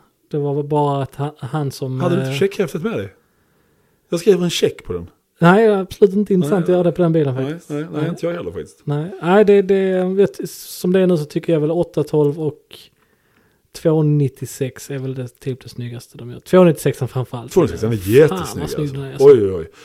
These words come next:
Speaker 2: Jag såg en, eh, på, eh, Instagrams.
Speaker 1: Mm.
Speaker 2: Så jag en, eh, ja, men favoritfärgen då. Potsy Blue. Silvriga
Speaker 1: Mm.
Speaker 2: fälgar.
Speaker 1: Mm.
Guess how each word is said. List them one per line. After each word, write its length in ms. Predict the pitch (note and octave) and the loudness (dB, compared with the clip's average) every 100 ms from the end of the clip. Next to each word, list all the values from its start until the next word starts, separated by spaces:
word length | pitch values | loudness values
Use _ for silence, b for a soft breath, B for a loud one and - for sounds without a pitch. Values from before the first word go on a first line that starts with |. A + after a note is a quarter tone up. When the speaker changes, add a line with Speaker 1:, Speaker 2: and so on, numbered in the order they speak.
| B | B
Speaker 2:
Jag 140 | A#2 A2 | -2 2
såg 140 | G2 | 2
en, 680 | B2 C#3 A2+ G2+ F#2+ F#2 F2 | 2 -4 -6 -4 -4 -6 -6
eh, 60 | |
på, 500 | E2+ G2 F2 E2+ E2 F2 | -6 -6 -6 -6 -8 -10
eh, 60 | |
Instagrams. 720 | G2 G2 G2 A2 D#2+ F#2 - - _ - | -12 -10 -4 -4 -6 -12 -16 -20 _ -6
Speaker 1:
Mm. 220 | C#3+ C#3 - | -4 -6 -10
Speaker 2:
Så 200 | - F#2+ | -8 -8
jag 140 | F2 | -6
en, 300 | F2+ F2 E2 | -8 -8 -8
eh, 260 | E2 D#2+ D#2 | -10 -12 -12
ja, 60 | A#2 | -8
men 240 | A2+ G#2+ | -8 -6
favoritfärgen 540 | B2 A2 G2 E2+ E2 | -6 -6 -6 -8 -8
då. 220 | F2+ D2+ - _ | -6 -8 -12 _
Potsy 320 | A2 - - | -6 -6 -10
Blue. 260 | F2+ F2+ E2+ - _ _ _ _ _ | -10 -10 -10 -14 _ _ _ _ _
Silvriga 320 | - B2+ C#3+ | -8 -2 0
Speaker 1:
Mm. 100 | B2+ | 0
Speaker 2:
fälgar. 380 | A2+ F#2+ E2+ D2+ - | -2 -4 -6 -8 -4
Speaker 1:
Mm. 260 | C#3 B2 | -2 -4